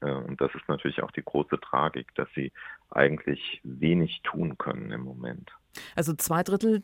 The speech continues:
Speaker 2: des betroffenen Gebiets sind aktuell von Russland besetzt. Sind die archäologischen Stätten da nicht sowieso in Gefahr durch den Krieg oder auch durch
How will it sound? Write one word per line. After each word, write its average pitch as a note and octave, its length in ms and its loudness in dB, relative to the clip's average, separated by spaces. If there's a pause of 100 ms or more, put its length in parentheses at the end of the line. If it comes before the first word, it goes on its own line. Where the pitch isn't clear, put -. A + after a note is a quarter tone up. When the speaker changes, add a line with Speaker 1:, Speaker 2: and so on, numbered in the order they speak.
(120)
Speaker 2:
des F#3+ 180 2
betroffenen G3+ 480 0
Gebiets F#3+ 320 -2
sind G3+ 160 2
aktuell G3 460 2
von G#3 240 4
Russland G3 480 2
besetzt. - 600 2 (460)
Sind - 420 6
die G3+ 200 8
archäologischen F#3+ 580 6
Stätten G#3 460 4
da F#3+ 180 4
nicht F#3+ 380 0 (260)
sowieso G#3+ 480 4
in A#3 160 6
Gefahr A#3+ 440 4
durch G3+ 200 -2
den G#3 140 2
Krieg A#3 380 0
oder F#3+ 240 4
auch G3 180 2
durch G3+ 680 0